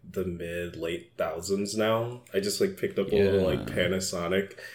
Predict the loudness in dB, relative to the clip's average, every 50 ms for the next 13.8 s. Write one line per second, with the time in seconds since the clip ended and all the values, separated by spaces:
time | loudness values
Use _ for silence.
0 | -18 -20 -14 _ 0 2 2 4 8 8 10 10 8 6 4 0 2 2 2 2
1 | 4 4 4 6 6 6 6 4 4 2 2 0 -2 -2 -2 -2 -2 -2 0 0
2 | 0 -2 -2 2 6 6 6 8 6 6 6 6 4 2 -2 -4 -4 0 0 2
3 | 2 4 4 2 4 4 2 2 2 2 2 2 2 2 2 2 4 4 4 4
4 | 4 4 2 4 4 4 4 4 2 2 0 0 2 2 4 4 4 4 4 4
5 | 4 2 2 0 0 0 0 0 -2 -2 -2 -4 -4 -6 -6 -4 -4 -4 -2 -2
6 | -2 -2 -2 -2 -4 -6 -6 -10 -14 -20 -20 _ _ -20 -8 -2 0 0 0 0
7 | 0 -2 -2 -2 0 0 -2 -2 -2 -2 -2 -2 -4 -4 -4 -2 0 0 0 0
8 | 0 0 0 0 -2 -4 -8 -12 -16 -18 -18 -18 _ -14 -12 -6 0 8 10 10
9 | 10 10 8 4 8 10 10 10 12 8 6 6 6 4 4 4 4 4 2 2
10 | 4 6 6 8 8 8 6 6 4 4 4 2 2 2 0 0 0 0 0 2
11 | 4 4 4 4 4 4 4 4 4 4 4 4 4 4 4 0 0 0 -2 0
12 | 2 2 2 4 2 2 2 2 2 2 2 0 0 0 -2 -2 -2 -4 -4 -2
13 | -2 0 0 0 0 0 0 -2 0 2 4 6 6 6 6 4